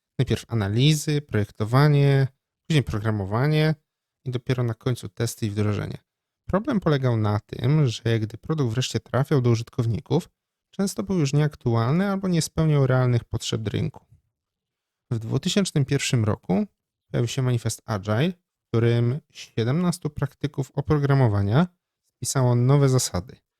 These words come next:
Krótsze iteracje, bliska współpraca z klientem, elastyczność i szybkie reagowanie na zmiany. Agile przyniósł ogromną poprawę, ale nie rozwiązał jednego zasadniczego problemu: przepaści pomiędzy zespołami deweloperskimi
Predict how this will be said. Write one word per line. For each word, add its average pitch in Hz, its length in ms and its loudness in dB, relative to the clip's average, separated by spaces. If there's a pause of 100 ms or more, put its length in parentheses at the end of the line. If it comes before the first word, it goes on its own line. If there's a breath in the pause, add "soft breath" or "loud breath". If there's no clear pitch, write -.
(520)
Krótsze 113 280 -4
iteracje, 120 640 0
bliska 110 300 -6
współpraca - 480 -8
z - 60 -10
klientem, 143 680 2 (580)
elastyczność 135 920 0 (140)
i 113 400 2 (300)
szybkie - 280 0
reagowanie 117 480 4
na 110 100 6
zmiany. 104 400 0 (580)
Agile 170 260 2
przyniósł 160 640 2
ogromną 135 420 4
poprawę, 117 800 0
ale 143 200 2
nie 143 120 4
rozwiązał 139 480 4
jednego 139 420 2
zasadniczego 135 580 -2
problemu: 113 460 0 (680)
przepaści - 760 -4
pomiędzy 120 440 2
zespołami 113 560 0
deweloperskimi 113 1120 -2